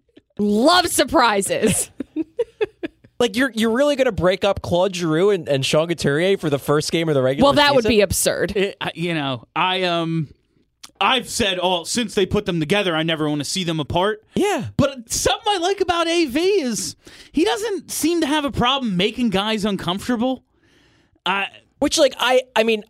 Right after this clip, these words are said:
Speaker 2: I, s-, I went on the show last week and I said I thought it was great that he changed up the, the cut structure
Speaker 3: Yeah.
Speaker 2: and wanted to put these guys on edge. I like that, but there's putting guys on edge and there's, like,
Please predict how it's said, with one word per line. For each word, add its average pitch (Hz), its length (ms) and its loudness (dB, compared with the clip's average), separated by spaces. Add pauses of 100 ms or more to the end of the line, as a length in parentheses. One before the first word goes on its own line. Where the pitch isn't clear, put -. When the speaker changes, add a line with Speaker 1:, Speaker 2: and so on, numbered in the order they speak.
Speaker 2:
I, 247 140 2
s-, - 100 -4
I 220 140 2
went 226 160 2
on 202 60 0
the 196 80 0
show 190 200 0
last 170 260 0
week 240 140 0
and 175 80 2
I 151 60 2
said 160 180 0
I 151 60 2
thought 160 180 0
it 151 60 -2
was 139 100 -2
great 147 320 -2
that 139 120 -2
he 123 100 -6
changed 135 420 -2
up 127 200 -2
the, 120 260 2
the 107 80 -4
cut - 320 -4
structure 123 500 -2
Speaker 3:
Yeah. 113 60 0
Speaker 2:
and 117 200 -4
wanted 123 200 -2
to 117 160 -2
put 135 180 -4
these 120 140 -2
guys 113 260 0
on 110 80 0
edge. 151 240 0
I 123 120 0
like 151 300 0
that, 104 240 0
but 135 180 0 (280)
there's 175 240 2
putting 220 320 -2
guys 160 300 0
on 139 160 0
edge 147 360 0 (300)
and 156 160 2
there's, 160 240 0
like, 143 320 0